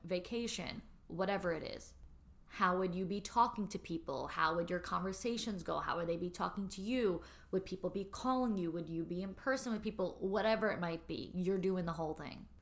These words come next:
Number eleven, invest in good skincare. Get facials or skin treatments monthly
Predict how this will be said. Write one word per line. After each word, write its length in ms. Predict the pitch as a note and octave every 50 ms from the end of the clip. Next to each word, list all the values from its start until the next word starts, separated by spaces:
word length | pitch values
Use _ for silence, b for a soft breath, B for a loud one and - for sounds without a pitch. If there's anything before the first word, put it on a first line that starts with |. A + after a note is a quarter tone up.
| - - - - - -
Number 480 | A3 A3+ B3+ B3 B3+ C4+ C4+ C4+ - -
eleven, 600 | A3+ A#3 G#3+ F3 D#3+ D3+ - - - - G#3 F3 - - - - - - -
invest 600 | - G#3 G#3+ G3 F3 G#3 G#3 A#3 C4+ - - - - -
in 260 | G#3+ A3 G#3+ G#3 F#3
good 380 | - - F#3 F#3+ G3+ G#3 G3+ - -
skincare. 800 | - - - - F#3+ E3+ E3 D#3 - - - - - - - - - - - - - - - - - - G3 G3
Get 320 | F3+ G#3 - - - - -
facials 680 | F#3+ G3+ A3+ - - - A3 G3+ G3+ G3+ F#3+ F#3 - -
or 120 | - E3+
skin 360 | E3+ - - - F#3+ F#3+ G3+ F#3+
treatments 600 | - - G#3 F#3+ - F#3 F#3+ F#3+ F#3+ F#3 - - F#3+ F3 E3+
monthly 680 | F3+ F3+ F#3 F#3 F#3 - F#3 F#3 F#3 F#3 F3+ F#3 F#3